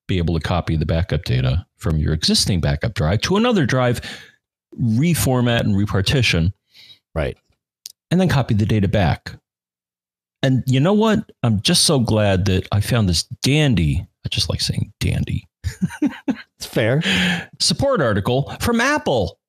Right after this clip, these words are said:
Speaker 1: which goes into excruciating detail, and the title of it is Transfer Time Machine Backups from One Backup Disk to Another.
Speaker 2: Cool.
Speaker 1: Which I would say definitely applies in this case, because, um, a direct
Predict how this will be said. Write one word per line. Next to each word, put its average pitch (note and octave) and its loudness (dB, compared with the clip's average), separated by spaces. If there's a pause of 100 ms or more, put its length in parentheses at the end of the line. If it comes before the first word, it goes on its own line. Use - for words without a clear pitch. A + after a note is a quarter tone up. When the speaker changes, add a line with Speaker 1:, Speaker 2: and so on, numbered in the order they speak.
(180)
Speaker 1:
which A3 -2
goes C4 2
into A3 0
excruciating A#3 0
detail, C3 0
and D3 0
the D#3+ 0
title F#3 0
of C#3+ 0
it C#3+ 0
is C#3 0
Transfer F3 -2
Time D3+ -2
Machine C#3 0
Backups A#2+ -2
from A2+ 0
One C3 2
Backup B2 -2
Disk - 0
to A#2+ 0
Another. A2 0 (680)
Speaker 2:
Cool. F#3+ 0
Speaker 1:
Which A2 -2
I - 0
would A#2 0
say C3 0
definitely C#3+ 0
applies F#2 0
in F#2 0
this E2 0
case, - -2
because, B2 0 (1120)
um, G#2 2 (240)
a A#2+ 0
direct A2+ 0